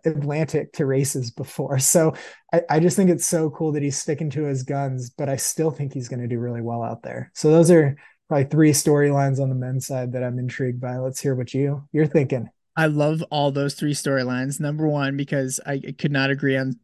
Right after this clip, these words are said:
Speaker 2: on Scotty even more. He's a dear friend of mine. I'll actually be crewing him too. So, uh, we'll, we'll be, we'll be crewing him to, uh, to, to victory out there for sure. I love how you touch about your friend in the South too as well. Like, I think being used to the humid heat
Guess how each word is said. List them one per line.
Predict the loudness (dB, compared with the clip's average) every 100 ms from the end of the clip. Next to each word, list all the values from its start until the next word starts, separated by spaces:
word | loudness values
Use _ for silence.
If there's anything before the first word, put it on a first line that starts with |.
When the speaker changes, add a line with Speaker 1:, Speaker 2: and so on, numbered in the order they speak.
| _
Speaker 2:
on | 0 0 -2
Scotty | -4 0 2 2 -2 -6 -8
even | -10 -2 0 2
more. | 2
He's | 2 0
a |
dear | 0 0
friend | 0 -2
of | -2
mine. | -2 -2
I'll | -4
actually | -4 -6
be | -6
crewing | -4 -2 -2
him | -2 -2
too. | 0 0 2
So, | 2 2 0
uh, | 0 -2 -4 -2
we'll, | -2 -2
we'll | -4
be, | -6 -8 -8
we'll | -4
be | -4
crewing | 0 4 6 6
him | 6 4
to, | 4 4
uh, | 4 2 -2 -8 -20 _ _ -2
to, | 0 0
to | -2
victory | 0 0 0 -2 0
out | -2 -2
there | -4
for | -4 -8
sure. | -6 -2 0 0
I | 0
love | 0 0 0
how |
you | -2 -4
touch | -6 -6
about | -4 -2
your | -4 -4
friend | -4 -2
in | -4
the |
South | -2 -2 -2
too | -2 -2
as | 0
well. | 0 0
Like, | 0 -2
I | -4
think | -2 -2 -4 -16 _ -8 -4
being | 0 0 0
used | -2 -2 -4
to | -6
the | -8
humid | -10 -6 -4 0 -2
heat | -2 -6 -2 -2 -2